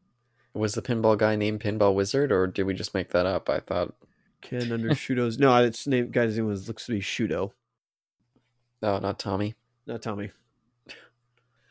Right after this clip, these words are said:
Speaker 1: Uh, but yeah, got any last words for this one?
Speaker 2: If you, your family,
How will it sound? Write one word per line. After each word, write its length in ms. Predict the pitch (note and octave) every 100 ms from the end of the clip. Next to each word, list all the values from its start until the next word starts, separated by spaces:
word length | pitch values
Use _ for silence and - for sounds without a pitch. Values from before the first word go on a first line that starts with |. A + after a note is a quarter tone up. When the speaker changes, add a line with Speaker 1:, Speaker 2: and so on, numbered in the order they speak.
| _ _ G#2
Speaker 1:
Uh, 160 | C3+
but 200 | D3+ D#3
yeah, 460 | D#3+ F3+ F#3+ D#3+ D#3+ - - -
got 100 | C3
any 100 | C3+
last 280 | C3 C3
words 160 | C#3 C#3
for 120 | -
this 160 | C#3 -
one? 220 | D3 D3+ - _ _ _
Speaker 2:
If 260 | B2 A2 D3
you, 480 | A3+ G#3+ C#3 G3 - _ _ -
your 140 | C3+
family, 520 | - D3+ A#2 G#2+ D#3+